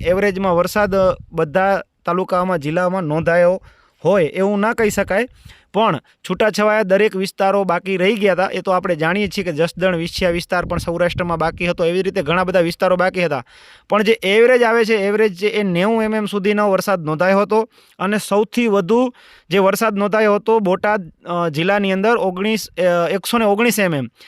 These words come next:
અને ભાવનગરની અંદર એકસો બાર એમ એમ વરસાદ નોંધાયો હતો. જુનાગઢની અંદર એકસો ને ચૌદ એમ એમ વરસાદ નોંધાયો હતો. દેવભૂમિ દ્વારકા જિલ્લામાં એકસો ને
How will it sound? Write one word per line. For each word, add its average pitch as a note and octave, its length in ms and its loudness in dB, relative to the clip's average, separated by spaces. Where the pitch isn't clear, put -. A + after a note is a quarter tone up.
અને F#3+ 200 0
ભાવનગરની G#3 680 2
અંદર G#3+ 200 2
એકસો G#3 320 0
બાર G3+ 320 0
એમ G3+ 140 -2
એમ F3+ 120 -4
વરસાદ D#3+ 340 -4
નોંધાયો B2+ 380 -2
હતો. A#2+ 140 -8
જુનાગઢની G3+ 640 -2
અંદર G#3+ 200 -2
એકસો G3 360 -2
ને A#3 100 0
ચૌદ G#3 380 0
એમ F#3 140 0
એમ D#3+ 120 -4
વરસાદ C#3+ 280 -6
નોંધાયો B2+ 380 -2
હતો. A2 240 0
દેવભૂમિ G#3+ 640 2
દ્વારકા G3+ 420 0
જિલ્લામાં G3 460 0
એકસો F#3+ 400 -4
ને G#3 100 -2